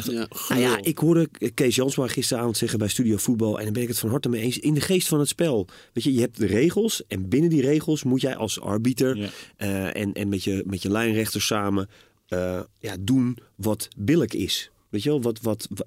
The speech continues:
Speaker 3: een, een straf
Speaker 1: Ja.
Speaker 3: ook toekennen die past, die passend is voor wat er gebeurt.
Speaker 2: Ja, gewoon die wedstrijd in goede banen leiden, dat zeggen
Speaker 3: Ja.
Speaker 2: ze toch altijd. En dit is niet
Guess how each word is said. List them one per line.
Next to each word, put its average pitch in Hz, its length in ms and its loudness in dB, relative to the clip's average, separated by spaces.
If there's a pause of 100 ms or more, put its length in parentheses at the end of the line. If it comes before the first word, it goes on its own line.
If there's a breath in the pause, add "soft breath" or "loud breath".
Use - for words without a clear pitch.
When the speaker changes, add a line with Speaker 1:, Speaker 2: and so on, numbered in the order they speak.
(220)
Speaker 3:
een, 113 100 -4
een - 180 -2
straf 139 300 -2
Speaker 1:
Ja. 139 100 0
Speaker 3:
ook 110 140 -2
toekennen 117 400 2 (240 loud breath)
die 127 100 0
past, - 460 -2
die 117 140 -2
passend 120 340 0
is 110 140 0
voor 110 200 2
wat 104 140 2
er 104 60 -2
gebeurt. 127 380 2
Speaker 2:
Ja, 120 100 -4
gewoon 123 200 -2
die 120 80 2
wedstrijd 127 360 0
in 117 120 2
goede 127 320 2
banen 127 320 2
leiden, 110 300 4
dat 113 140 0
zeggen 135 220 0
Speaker 3:
Ja. 101 60 0
Speaker 2:
ze - 60 -6
toch - 100 -4
altijd. 117 380 0
En 123 120 2
dit 117 180 2
is 117 100 -2
niet 123 360 -2